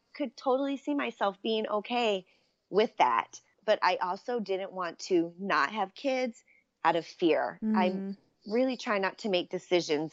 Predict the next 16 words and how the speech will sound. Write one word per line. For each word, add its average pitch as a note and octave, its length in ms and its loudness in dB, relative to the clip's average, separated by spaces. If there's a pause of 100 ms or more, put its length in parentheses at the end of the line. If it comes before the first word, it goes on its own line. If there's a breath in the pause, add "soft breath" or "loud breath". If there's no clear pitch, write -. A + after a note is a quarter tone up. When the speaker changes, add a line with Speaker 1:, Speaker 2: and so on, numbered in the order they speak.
Speaker 1:
out D3 140 6
of D#3 100 0
fear. D3 440 2 (220 loud breath)
So - 120 2
I F3+ 60 6
really G3 280 4
didn't F#3 160 -2
want E3+ 180 -2
to F3 40 -6
say, E3+ 300 0 (220 soft breath)
"I - 40 4
don't G#3+ 260 4
want G3+ 140 2
to G3 100 -2
have E3 200 -2
kids," D#3 420 0